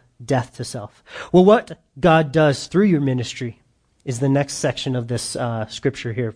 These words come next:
Look at verse twenty. Now it came to pass on the third day, which was Pharaoh's birthday, that he made a feast for all his servants, and he lifted up the head of the chief butler and of the chief baker among his servants. Then he restored the chief butler to his butlership again,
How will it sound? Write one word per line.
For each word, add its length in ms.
Look 220
at 60
verse 180
twenty. 320
Now 120
it 80
came 180
to 80
pass 340
on 80
the 80
third 400
day, 520
which 200
was 140
Pharaoh's 440
birthday, 760
that 140
he 120
made 180
a 60
feast 400
for 140
all 140
his 140
servants, 420
and 100
he 80
lifted 420
up 180
the 100
head 340
of 100
the 80
chief 300
butler 440
and 420
of 120
the 80
chief 340
baker 380
among 300
his 120
servants. 500
Then 200
he 100
restored 480
the 80
chief 260
butler 320
to 140
his 140
butlership 560
again, 360